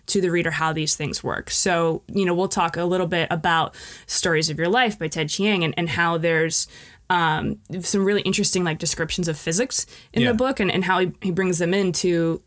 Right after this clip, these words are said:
Speaker 1: you know, the different things that happen in the story. But I think, you know, the key difference, um, when you're trying to define, like, you know, what is science fiction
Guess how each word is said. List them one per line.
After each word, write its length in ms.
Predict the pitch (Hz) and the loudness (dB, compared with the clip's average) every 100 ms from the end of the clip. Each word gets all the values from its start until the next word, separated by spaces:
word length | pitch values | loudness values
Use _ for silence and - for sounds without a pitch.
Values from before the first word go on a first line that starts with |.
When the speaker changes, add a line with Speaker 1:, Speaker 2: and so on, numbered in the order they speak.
| - | -6
Speaker 1:
you 100 | 175 | -2
know, 160 | 165 | -2
the 140 | 160 175 | -2 -2
different 340 | 180 180 170 | -2 -2 -4
things 200 | 180 170 | -2 -2
that 80 | 170 | -2
happen 340 | 165 165 165 | -2 -2 -2
in 80 | 160 | -2
the 80 | 143 | 0
story. 420 | - 208 208 180 | 0 0 0 0
But 160 | 165 175 | 0 0
I 120 | 180 | 0
think, 340 | - 208 190 | 0 -2 0
you 60 | 190 | -2
know, 100 | 180 | 0
the 80 | 175 | -2
key 260 | - 233 | -2 -2
difference, 580 | 180 190 - 165 151 - - - - - - | 0 0 0 -2 0 -2 -4 -14 -18 -8 -2
um, 460 | 190 170 160 160 - | 2 2 0 -2 -2
when 180 | 196 | 0
you're 120 | 190 180 | 0 0
trying 260 | 190 165 | 0 0
to 80 | 175 | 0
define, 380 | 165 165 208 185 | -2 0 0 0
like, 100 | 170 | -2
you 60 | |
know, 100 | 170 | -2
what 140 | 165 170 | 0 2
is 120 | 165 | 2
science 380 | - 156 151 - | 2 0 0 -2
fiction 460 | 160 - 165 151 | -2 -2 -2 -4